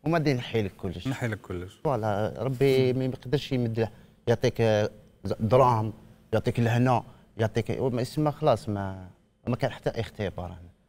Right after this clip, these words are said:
Speaker 1: يعطيك حاجة، حاجة لي، ويعطيك حاجة واحدة أخرى اللي ماشي مليحة، حاجة مليحة وحاجة ماشي مليحة.
Speaker 2: أمين، مين تعلمت هاد الهضرة، هاد الوعي؟ مين،
Speaker 1: آه،
Speaker 2: مين جاك هاد الوعي؟
Speaker 1: كنت صغير، كنت صغير نشوف بزاف لي فيلم،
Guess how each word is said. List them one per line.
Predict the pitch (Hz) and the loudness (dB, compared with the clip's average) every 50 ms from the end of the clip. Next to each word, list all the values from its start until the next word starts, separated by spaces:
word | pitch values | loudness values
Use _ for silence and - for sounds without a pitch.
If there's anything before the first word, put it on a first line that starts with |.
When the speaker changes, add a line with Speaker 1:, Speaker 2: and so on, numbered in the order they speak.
| _ _ _ | _ _ _
Speaker 1:
يعطيك | 117 - - - | -10 -10 -10 -14
حاجة، | - - 185 165 - 170 160 143 123 120 - - - - _ _ _ _ _ _ | -6 -4 -4 -2 0 0 0 0 -2 -4 -10 -16 -20 -20 _ _ _ _ _ _
حاجة | - 143 135 113 123 117 110 107 107 101 - - - - - _ _ _ _ _ _ _ - | 0 2 2 4 4 4 4 2 0 -2 -6 -10 -18 -20 -20 _ _ _ _ _ _ _ 0
لي، | 123 123 101 104 101 92 90 90 - - - - _ _ _ _ _ _ _ _ - | 2 2 2 2 0 -2 -4 -6 -10 -14 -18 -20 _ _ _ _ _ _ _ _ 4
ويعطيك | 220 202 190 - 202 - | 4 4 4 2 -2 -2
حاجة | - - 170 147 - 151 | 0 0 2 2 2 2
واحدة | 135 - 143 131 | 2 0 -2 -2
أخرى | 131 - 147 156 | -2 0 0 2
اللي | 147 135 127 | 2 2 2
ماشي | 120 110 104 - 107 | 2 0 -2 -4 -6
مليحة، | 98 95 90 90 87 - - _ _ _ _ | -6 -6 -8 -10 -12 -14 -18 _ _ _ _
حاجة | - 139 135 - 135 | -2 0 0 2 2
مليحة | 135 135 131 147 - - 131 | 2 2 0 0 -2 -4 -6
وحاجة | 127 143 139 - 123 | -4 -4 -4 -4 -4
ماشي | 113 107 98 - - - | -4 -4 -6 -10 -12 -16
مليحة. | 92 80 - - - _ _ _ _ - | -16 -16 -18 -20 -20 _ _ _ _ -4
Speaker 2:
أمين، | 175 208 220 208 202 208 190 147 - | -2 0 0 0 0 -2 -2 -4 -2
مين | 156 208 262 262 | 2 2 2 4
تعلمت | - 175 160 151 131 127 123 - | 4 4 4 4 2 2 0 0
هاد | 120 113 104 | -2 -2 0
الهضرة، | 110 107 104 101 101 98 95 92 110 98 101 95 92 98 101 101 | 0 -2 0 -2 -2 -4 -4 -6 -6 -6 -4 -6 -6 -6 -6 -8
هاد | 98 | -6
الوعي؟ | 101 104 101 95 92 98 101 98 - - _ _ _ _ | -4 -4 -4 -4 -4 -6 -8 -14 -18 -20 _ _ _ _
مين، | 131 151 175 160 123 | -4 -4 -2 -2 -2
Speaker 1:
آه، | 120 123 | 0 -2
Speaker 2:
مين | 165 175 151 | -2 -2 -2
جاك | 120 107 98 110 | -4 -4 -4 -4
هاد | 107 104 | -6 -6
الوعي؟ | 98 95 90 92 | -4 -2 -2 -2
Speaker 1:
كنت | 95 | -2
صغير، | - - 147 165 185 175 160 151 135 113 - | -2 -2 0 2 4 4 4 2 2 0 -2
كنت | - - 135 123 - | -4 -4 -4 -4 -4
صغير | - - 139 165 170 151 | -8 -6 -4 -2 0 0
نشوف | 135 120 117 110 104 101 - 127 113 101 | 0 -2 -2 -4 -6 -6 -4 -4 -4 -2
بزاف | 110 107 110 120 - 117 - 123 | -4 -2 0 0 -2 0 -2 -2
لي | 120 113 107 104 104 101 107 110 101 | -2 -2 -4 -6 -8 -6 -6 -6 -4
فيلم، | - - 123 110 - | -2 0 -2 -2 -2